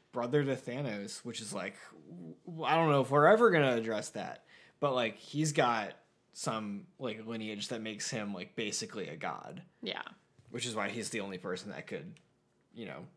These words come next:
Speaker 1: use the Infinity Gauntlet twice without dying.
Speaker 2: Twice?
Speaker 1: Well, he snapped once to do the snap, and then he snapped again to
Speaker 2: To
Speaker 1: destroy the
Speaker 2: break
Speaker 1: stones,
Speaker 2: them.
Speaker 1: and he still was, I mean, his arm was fucked <laughs> up, but he was alive.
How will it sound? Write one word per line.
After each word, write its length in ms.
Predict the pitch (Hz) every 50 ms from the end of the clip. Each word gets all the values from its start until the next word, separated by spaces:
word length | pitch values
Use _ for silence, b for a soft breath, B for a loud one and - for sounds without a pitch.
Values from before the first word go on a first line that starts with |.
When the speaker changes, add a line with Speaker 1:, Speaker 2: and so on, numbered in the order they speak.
| _ _ _ _ _ _ _ _ _ _ _ _ _ - 160 - - _ _ _ _ _ _ _ -
Speaker 1:
use 300 | 156 139 127 127 120 117
the 140 | 120 131 113
Infinity 440 | 110 104 - - 117 110 104 107 107
Gauntlet 520 | 101 101 98 107 - - 104 - - - _ _ _ _ _ _ _ _ -
twice 420 | - - 110 104 104 101 - -
without 320 | 110 101 98 95 87 82
dying. 540 | 76 101 101 101 95 87 85 85 90 104 - - _ _ _ _ _ _ b b b b b b b b b b b b b b b b
Speaker 2:
Twice? 840 | - - - 247 320 311 - - - - 220 - - - - - _ _ _ _ _ _ _ _ _ _ _ _ _ -
Speaker 1:
Well, 120 | 131 131
he 100 | 127 120
snapped 460 | 113 - - 147 127 131 143 143 - 143
once 480 | 120 117 113 117 123 135 139 - - -
to 160 | - - 117
do 200 | 104 107 110 113
the 100 | 113 104
snap, 400 | - - 110 101 98 110 110 -
and 80 | 117
then 80 | 104 101
he 80 | 104 107
snapped 420 | - - 123 110 107 110 110 -
again 340 | 113 104 101 98 104 110 107
to 120 | - 113
Speaker 2:
To 80 | 110 104
Speaker 1:
destroy 240 | 101 185 175 190 185
the 40 | -
Speaker 2:
break 80 | - 104
Speaker 1:
stones, 220 | - - 117 123 127
Speaker 2:
them. 60 | 113 110
Speaker 1:
and 60 | 113
he 60 | 113
still 360 | - - - - 113 113 117
was, 340 | 113 113 107 107 - - -
I 80 | - 139
mean, 120 | 127 113 107
his 140 | 113 101 -
arm 300 | - 92 - 139 139 117
was 300 | 107 101 104 - - - _ _ _ _ _ _ _ - - -
fucked 380 | - - 110 113 - - - -
<laughs> 40 |
up, 240 | 170 190 - - 151 139
but 180 | 202 180 143
he 100 | 143 143
was 100 | 151 151
alive. 420 | 131 104 98 98 98 101 104 110